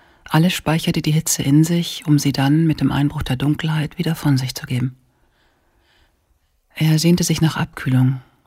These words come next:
dem erlösenden Regen. Noch immer lehnte er an der Brüstung und sein Blick war ins Nirgendwo gerichtet,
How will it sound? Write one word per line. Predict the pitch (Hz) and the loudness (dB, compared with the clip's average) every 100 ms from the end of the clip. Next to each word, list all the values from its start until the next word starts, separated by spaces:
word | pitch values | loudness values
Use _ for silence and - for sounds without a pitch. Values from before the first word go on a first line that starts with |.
| - | -8
dem | 147 | -4
erlösenden | 143 135 143 139 | -2 -2 0 0
Regen. | 135 143 156 131 _ _ _ _ _ _ _ _ _ _ _ _ _ _ _ _ _ _ _ _ _ | 0 -2 -4 -6 _ _ _ _ _ _ _ _ _ _ _ _ _ _ _ _ _ _ _ _ _
Noch | 160 165 | -2 0
immer | - 175 156 | 0 0 2
lehnte | 143 143 165 | 2 2 2
er | |
an | 139 | 2
der | 143 | 2
Brüstung | 156 143 - 131 143 151 | 0 -4 -2 0 0 2
und | 143 143 | 0 0
sein | 139 | 0
Blick | 135 143 - | 0 -2 0
war | 139 | 2
ins | 139 160 | 2 2
Nirgendwo | 160 160 151 139 | 0 2 2 0
gerichtet, | 143 143 - 139 | -2 -4 -2 -4